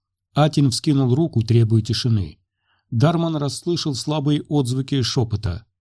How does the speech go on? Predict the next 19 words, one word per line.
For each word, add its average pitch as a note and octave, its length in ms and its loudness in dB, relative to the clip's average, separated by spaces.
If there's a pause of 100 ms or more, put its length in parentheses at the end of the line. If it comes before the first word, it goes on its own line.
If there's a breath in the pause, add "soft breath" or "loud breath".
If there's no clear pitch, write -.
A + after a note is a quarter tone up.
разговор, A#2 640 2 (420)
а C3 100 2
затем C3+ 380 2
дверь C3+ 200 0
захлопнулась D#3 720 -2
и B2+ 100 -2
щелкнул A#2 500 -2
замок. G2+ 460 -4 (720)
Итак, B2 520 0 (220)
это B2 360 0
не C3 160 2
автоматическая C3 920 -2
защитная A2 560 -2
дверь. G#2 320 -2 (560)
И C#3+ 220 4
у C#3 240 -2
Утон F#3 360 -2
есть A#2+ 380 0
компания. G2+ 720 -4